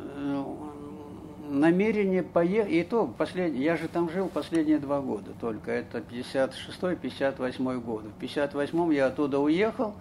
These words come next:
причём я уезжал очень просто, я, э, было такое понятие прописка, я выписался, я взял билет, э, на, э, э, поезд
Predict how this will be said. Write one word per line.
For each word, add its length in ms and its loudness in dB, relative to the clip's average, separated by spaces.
причём 240 4
я 160 8
уезжал 500 8
очень 320 2
просто, 380 0
я, 480 6
э, 360 0
было 260 4
такое 320 0
понятие 480 0
прописка, 640 0
я 260 4
выписался, 920 -2
я 220 4
взял 260 4
билет, 400 2
э, 240 -8
на, 380 2
э, 440 -4
э, 480 -4
поезд 400 6